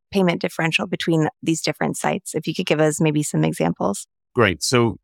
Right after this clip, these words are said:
Speaker 2: each procedure, you know, we have C P T codes, right? That's how we bill for what we do.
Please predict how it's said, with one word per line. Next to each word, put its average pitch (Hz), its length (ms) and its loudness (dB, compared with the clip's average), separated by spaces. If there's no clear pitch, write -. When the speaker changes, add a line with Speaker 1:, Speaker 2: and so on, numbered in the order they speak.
Speaker 2:
each 170 320 0
procedure, 120 560 2
you 104 100 4
know, 101 100 6
we 98 120 4
have 98 180 2
C - 180 -2
P 113 140 -4
T 98 220 0
codes, 67 320 -4
right? 92 260 2
That's 92 240 0
how 107 160 2
we 101 140 6
bill 82 400 4
for 80 180 0
what 76 220 2
we 80 160 0
do. 58 340 -4